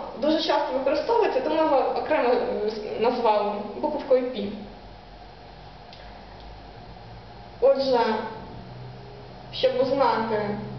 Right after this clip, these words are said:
довжину кола, ми повинні помножити це число пі на діаметр. Ось ми вивели формулу для довжини кола.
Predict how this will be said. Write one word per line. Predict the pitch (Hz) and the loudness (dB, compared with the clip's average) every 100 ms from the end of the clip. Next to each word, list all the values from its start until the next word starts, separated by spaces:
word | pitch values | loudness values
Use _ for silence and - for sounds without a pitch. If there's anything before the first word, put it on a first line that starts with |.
| - - - - | -10 -12 -12 0
довжину | 247 247 277 262 254 | 4 4 6 4 2
кола, | 247 202 196 226 - 208 - - - | 2 4 6 4 2 0 -4 -10 -4
ми | 247 269 | 2 4
повинні | 285 285 285 247 220 214 214 - - - - | 6 4 4 6 6 4 0 -6 -10 -14 0
помножити | 269 302 285 262 262 - 208 208 | 2 4 4 4 2 0 0 2
це | 247 | 4
число | 240 262 - 480 214 202 202 - | 2 0 2 4 4 2 -2 -4
пі | 277 349 415 453 - - - - - - | -2 2 4 2 -4 -10 -14 -16 -16 -2
на | 233 285 269 269 | 2 2 2 2
діаметр. | 240 208 202 202 202 226 - - - - - - - - - - - - - - - - - - - - - - - | 2 2 0 0 -2 -6 -8 -12 -14 -16 -18 -18 -18 -18 -18 -18 -18 -16 -18 -18 -18 -16 -16 -16 -16 -16 -16 -16 -4
Ось | - - | -2 0
ми | 359 | 2
вивели | 269 294 302 294 262 254 | 4 4 4 2 2 2
формулу | 285 302 285 | 4 4 4
для | 226 214 | 4 2
довжини | 202 208 254 302 - | 2 2 2 2 4
кола. | 208 196 | 4 6